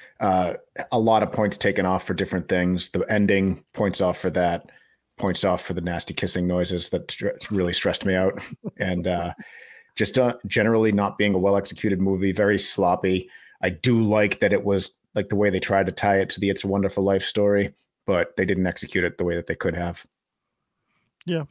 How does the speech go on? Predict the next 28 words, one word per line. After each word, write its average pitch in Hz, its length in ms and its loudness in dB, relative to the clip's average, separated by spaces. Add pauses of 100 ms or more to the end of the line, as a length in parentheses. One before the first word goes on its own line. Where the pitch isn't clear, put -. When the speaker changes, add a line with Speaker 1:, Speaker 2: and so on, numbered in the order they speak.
(220)
Speaker 2:
I, 143 300 -2
I 131 100 -2
mean, 123 180 0
I 123 160 0
have 123 200 2
a 110 60 0
lot 101 300 0
of 95 60 -8
the 104 80 -12
same 101 180 -4
gripes. 101 300 -4
I 113 80 -8
just 104 180 -8
think 101 140 -8
they 107 80 -6
did 98 180 -6
it 98 160 -4
a 113 100 -10
little 98 400 -2
bit 92 220 -6
better 95 380 0
than 92 340 -4
the 101 80 -6
two 101 300 -4
of 92 100 -6
you 95 160 -2
are 95 120 -8
saying. 98 440 -6